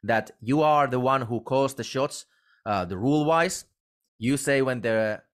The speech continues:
bell is rung. Of course, you have a great responsibility there from the rule perspective, everything goes fine. And of course, the security-wise, as you, as you might know, that we are also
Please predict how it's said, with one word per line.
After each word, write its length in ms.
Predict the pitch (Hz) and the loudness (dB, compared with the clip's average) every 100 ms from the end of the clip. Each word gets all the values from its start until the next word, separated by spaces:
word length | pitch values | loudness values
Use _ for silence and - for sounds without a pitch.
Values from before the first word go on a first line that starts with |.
| _ _ _ _ _ | _ _ _ _ _
bell 240 | 107 139 | -2 0
is 260 | 135 117 - | -2 -6 -6
rung. 440 | 117 139 143 143 - _ _ _ _ - | -2 0 0 -4 -12 _ _ _ _ -8
Of 200 | 127 - | -8 -2
course, 260 | 131 123 | 0 0
you 100 | 123 | 0
have 180 | 117 117 | 0 2
a 120 | 110 - | 0 0
great 260 | 127 120 | -4 -2
responsibility 840 | 120 113 120 117 113 110 131 131 120 | -6 -6 -4 -4 -6 -6 -4 -2 -4
there 440 | 104 110 107 101 _ _ _ _ _ _ | 0 0 0 -2 _ _ _ _ _ _
from 180 | 120 113 | -4 -2
the 100 | 113 | 0
rule 240 | 131 123 | 0 0
perspective, 640 | - 113 - 113 104 110 | -2 -4 -2 -4 -4 -4
everything 380 | 104 107 104 104 | -2 -2 -2 -6
goes 280 | 110 110 107 | -2 -2 -2
fine. 300 | - 123 117 | -2 0 0
And 100 | 117 | -4
of 140 | 151 | -4
course, 200 | - 147 | -2 -2
the 60 | 135 | -2
security-wise, 800 | - 135 123 107 104 98 95 95 | -6 -4 -4 -6 -4 -2 -2 -2
as 220 | 104 110 | -4 -4
you, 340 | 117 110 104 - _ _ _ _ _ | -2 -2 -2 -8 _ _ _ _ _
as 140 | 117 127 | -6 -4
you 80 | |
might 260 | 120 120 113 | -2 0 0
know, 220 | 120 113 | 0 0
that 220 | 110 104 | 0 -2
we 180 | 95 113 | -4 -2
are 240 | 110 110 107 | 0 0 0
also 640 | 117 110 120 107 104 92 | -2 -4 -2 -2 -2 -8